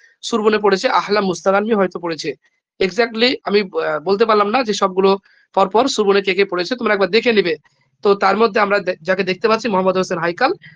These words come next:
তিনি সুরবনে পিএইচডি complete করেছেন। বিরিসালাতি আন, টপিকের নামটা কি দেখো, দিনু মিসরাল আম, দিনু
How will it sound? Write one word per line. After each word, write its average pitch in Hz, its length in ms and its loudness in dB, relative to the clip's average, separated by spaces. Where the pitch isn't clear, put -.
তিনি 233 220 2
সুরবনে 214 420 2
পিএইচডি 202 360 0
complete 185 320 -2
করেছেন। 180 400 -2
বিরিসালাতি 190 600 0
আন, 196 200 2
টপিকের 226 380 0
নামটা 214 320 -2
কি 214 120 -2
দেখো, 202 240 2
দিনু 247 520 4
মিসরাল 220 480 2
আম, 202 280 4
দিনু 208 400 0